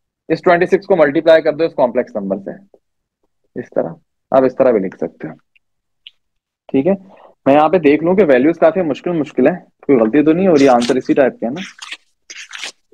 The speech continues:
वन पॉइंट थ्री, हाँ, सिक्सटी थ्री माइनस फ़ोर्टी नाइन, हाँ, डब्ल्यू तो यही आया था, तो इसका मतलब जेड भी सही आ रहा है हमारा।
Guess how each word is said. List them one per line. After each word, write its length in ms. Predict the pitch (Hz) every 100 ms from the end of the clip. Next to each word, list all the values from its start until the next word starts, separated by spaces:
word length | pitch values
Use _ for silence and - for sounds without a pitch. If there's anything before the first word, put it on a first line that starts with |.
| - - - - 107
वन 260 | 113 120 123 -
पॉइंट 420 | 113 113 120 -
थ्री, 180 | - - - - - _ _ _ - - - - - _ _ _ _ _ _ _ _ _ _ _ _ _ _ _ _ _ _ 120
हाँ, 160 | 104
सिक्सटी 300 | 104 131 -
थ्री 180 | 143 147
माइनस 680 | 143 127 131 147 175 - - -
फ़ोर्टी 280 | 117 123
नाइन, 220 | 120 110 110
हाँ, 160 | 117 117
डब्ल्यू 280 | 131 151 170
तो 80 |
यही 180 | 160 160
आया 200 | 180 165
था, 140 | 165 165
तो 180 | - 135
इसका 180 | -
मतलब 240 | 131 123 123
जेड 200 | 117 127
भी 140 | 151
सही 220 | 151 131 127
आ 120 | 107
रहा 120 | 110
है 60 | 113
हमारा। 260 | 107 143